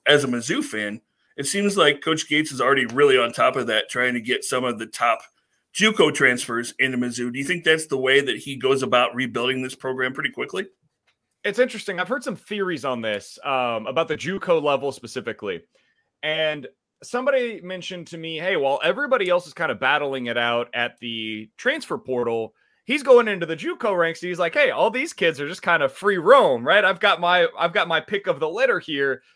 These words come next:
Speaker 2: So maybe he's gonna be able to find guys that otherwise would have been more highly sought after. And because there are so many high level players in the transfer portal, teams like Kentucky or Arkansas or the high level teams,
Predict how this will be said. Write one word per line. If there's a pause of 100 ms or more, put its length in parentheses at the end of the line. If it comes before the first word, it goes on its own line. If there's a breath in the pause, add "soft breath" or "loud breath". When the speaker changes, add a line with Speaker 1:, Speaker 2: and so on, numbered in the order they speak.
Speaker 2:
So
maybe
he's
gonna
be
able
to
find
guys
that
otherwise
would
have
been
more
highly
sought
after. (360)
And
because
there
are
so
many
high
level
players
in
the
transfer
portal, (260)
teams
like
Kentucky
or
Arkansas
or
the
high
level
teams,